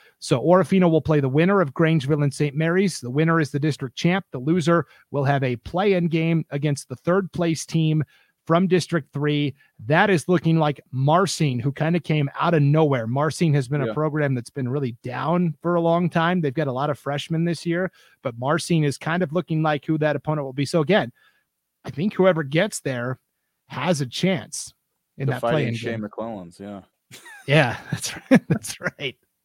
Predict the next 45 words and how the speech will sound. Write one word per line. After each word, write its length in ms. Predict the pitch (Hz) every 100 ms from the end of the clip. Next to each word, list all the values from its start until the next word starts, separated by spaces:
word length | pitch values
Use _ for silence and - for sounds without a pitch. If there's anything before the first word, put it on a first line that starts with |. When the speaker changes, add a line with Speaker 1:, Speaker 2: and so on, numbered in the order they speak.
| _ - - 240 - - - - 113
Speaker 1:
Um, 360 | 139 151 160 156
but, 160 | 196 214 - _ _ 190
uh, 60 | 165
how 320 | - - - 294
chaotic 580 | - 269 180 254 -
is 120 | 147 -
this? 180 | 131
This, 260 | - 160 - -
uh, 80 | 110 -
th-, 280 | 147 135 - -
uh, 80 | -
this 280 | 135 170 190
hardly 340 | 180 240 165
ever 140 | 160 147
happens, 500 | 170 214 160 151 -
right? 240 | 135 175 -
Where 140 | 135 151
Speaker 2:
Yeah, 40 |
Speaker 1:
everybody 340 | 160 185 156 147
Speaker 2:
it's 120 | 170 _ _
Speaker 1:
beats 220 | 175 151
each 160 | 165 -
other. 260 | 175 110 - _ - - _ 139
Speaker 2:
it's 240 | 143 -
crazy. 640 | - 131 135 131 151 160
I 60 | 127
mean, 160 | 127
you 120 | 117 107
rarely 380 | 110 127 135 110
see 260 | - 107
it, 100 | 117
but 140 | 104 104
when 120 | 117
it 80 | 95
happens, 460 | 104 107 131 127 113
I 40 |
mean, 220 | 107 104
like, 220 | 104 90
from 160 | - 117
the 80 | 92
fan 300 | - 98 110
standpoint, 560 | - 123 127 156 151 - -
it's 180 | 120
awesome. 460 | 101 123 - 101 120 -
Like, 280 | 107 107